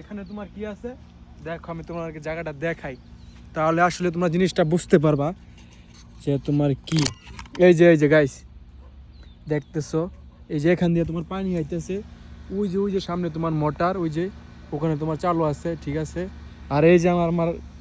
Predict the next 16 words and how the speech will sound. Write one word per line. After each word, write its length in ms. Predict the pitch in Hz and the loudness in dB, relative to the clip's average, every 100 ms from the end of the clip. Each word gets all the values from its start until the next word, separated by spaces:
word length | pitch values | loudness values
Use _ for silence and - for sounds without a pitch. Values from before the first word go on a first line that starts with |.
| 170 | 0
গাড়ি 240 | 175 165 170 156 | 2 4 2 -2
দে-, 120 | - 156 | -8 -4
দেখতে 220 | 156 - 151 | -4 -4 -6
পারতেছো। 360 | 151 160 151 170 - - - - - | -4 -6 -4 -8 -8 -18 -20 -4 4
তো 40 | 202 | 6
এটাই 240 | 185 233 196 | 8 6 6
দিয়ে 140 | 233 233 220 | 8 8 8
আমার 140 | 214 208 | 6 2
এত 180 | 208 208 202 | 2 0 4
জায়গা 180 | 202 196 | 4 2
তোমার 180 | 190 180 151 | 0 -2 0
ঘোরাফেরা। 420 | 170 165 170 208 233 - - - | 2 2 0 0 -2 -14 -18 -12
আর 120 | 143 147 | -6 -4
এই 120 | 160 147 | -2 0
যে 60 | 170 | -2
আমি, 180 | 165 | -2